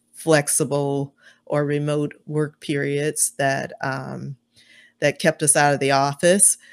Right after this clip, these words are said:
But yeah, I mean, to your point, who,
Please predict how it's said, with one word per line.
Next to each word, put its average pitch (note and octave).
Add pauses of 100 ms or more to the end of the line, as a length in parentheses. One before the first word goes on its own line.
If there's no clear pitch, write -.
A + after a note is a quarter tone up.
(220)
But D#3 (460)
yeah, -
I -
mean, F3
to -
your F#3
point, F#3 (1040)
who, -